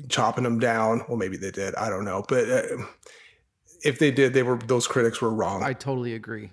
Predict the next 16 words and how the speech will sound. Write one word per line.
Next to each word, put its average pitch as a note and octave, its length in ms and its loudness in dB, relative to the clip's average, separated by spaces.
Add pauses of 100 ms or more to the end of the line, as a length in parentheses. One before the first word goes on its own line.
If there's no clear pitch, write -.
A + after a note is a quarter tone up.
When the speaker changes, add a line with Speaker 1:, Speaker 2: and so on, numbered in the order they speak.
Speaker 2:
It's E3+ 200 -2
a A#3+ 60 2
great C3+ 440 -2
album, C3+ 680 -2 (140)
and B2 460 -2 (600)
I F#3 180 2
read C3+ 760 -4
a B2+ 40 -2
lot A#2 460 -2
and A#2+ 240 -6
watch B2 300 -4
a B2 40 -8
lot A2+ 240 -4
of G#2 160 -12
things G#2 680 -12
about A2+ 440 -6